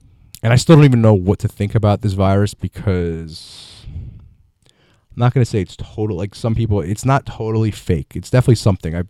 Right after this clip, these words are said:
there's this area in New Jersey, too many people have been affected by it, so I'm not gonna say it's fake or whatever. But hey, bottom line is,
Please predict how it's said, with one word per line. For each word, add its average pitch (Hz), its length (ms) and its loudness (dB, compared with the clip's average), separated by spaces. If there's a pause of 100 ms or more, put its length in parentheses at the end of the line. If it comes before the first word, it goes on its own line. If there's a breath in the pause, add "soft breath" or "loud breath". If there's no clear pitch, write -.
there's 98 180 -4 (280)
this 135 260 4
area 110 260 6
in 104 60 4
New 98 80 2
Jersey, 95 260 2
too - 140 -4
many 117 80 0
people 110 240 -2
have 95 380 -6
been 101 160 -2
affected 120 500 -4
by 135 160 -2
it, - 100 -4
so 120 120 -4
I'm 120 80 -2
not 139 160 -4
gonna 143 160 -6
say 113 180 -8
it's 90 120 -14
fake - 420 -6
or 135 40 0
whatever. 123 220 0 (360 loud breath)
But 127 160 2
hey, 127 200 0 (240 soft breath)
bottom 156 280 4
line 143 280 2
is, 143 180 -4